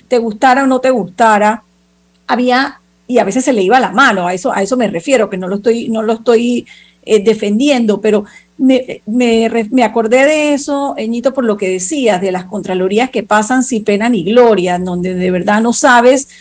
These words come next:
si ellos están haciendo un trabajo o no, y creo que va mucho más allá de un tema de relaciones públicas. Ojo, yo no estoy hablando de que, de que corte cinta, de que haga evento, de que dé discurso, porque entonces cuando sienten que el perfil de los funcionarios está bajo,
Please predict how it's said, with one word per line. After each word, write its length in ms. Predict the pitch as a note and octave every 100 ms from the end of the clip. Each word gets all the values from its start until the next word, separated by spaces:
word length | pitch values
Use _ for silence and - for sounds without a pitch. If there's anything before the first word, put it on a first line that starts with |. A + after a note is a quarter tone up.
| _
si 260 | - - B3+
ellos 220 | A#3 D#4
están 320 | A3+ - A#3
haciendo 320 | B3 C4 B3+
un 80 | C4
trabajo 520 | B3+ A#3+ A#3 A#3 B3+
o 60 | B3
no, 280 | B3+ C4+ G#3
y 80 | G#3
creo 180 | B3
que 140 | C4+ A3+
va 160 | A3
mucho 500 | B3+ E4 F4+ - D#4+
más 180 | D4+ C#4+
allá 380 | C#4+ C4 B3 B3 - - _
de 160 | B3 C4
un 100 | C4
tema 260 | C4+ C#4
de 40 | B3+
relaciones 460 | G3 F3+ A3+ A#3
públicas. 500 | - C#4 G#3+ G3+ F#3+
Ojo, 180 | B3+ A#3+
yo 100 | A3+
no 80 | A#3
estoy 180 | B3+ C4
hablando 440 | C4 B3+ B3+ C4
de 160 | B3+ G#3+
que, 220 | G3 - - _ _
de 180 | A3 G#3+
que 160 | G3
corte 320 | G3 A3+ A3 A#3
cinta, 580 | - E4 D#4+ D4+ D#4
de 120 | C4 G#3+
que 100 | G3
haga 160 | G#3
evento, 540 | A#3 C#4 D4+ D4 D4 C#4+
de 120 | C4
que 120 | F#3+
dé 120 | G3
discurso, 640 | G3+ A#3+ - D#4 C#4 D4+ D4
porque 220 | A3+ G3+
entonces 380 | F#3 A3+ D4 D4+
cuando 260 | B3+ G#3+
sienten 400 | G3+ B3 B3 D#4+
que 60 | C#4
el 160 | A#3
perfil 380 | G#3+ G#3 G#3+ C4
de 100 | C#4
los 120 | D4
funcionarios 540 | C#4+ A3 G#3+ G#3+ A3 D4
está 220 | - A#3
bajo, 420 | B3 B3 C4+ C#4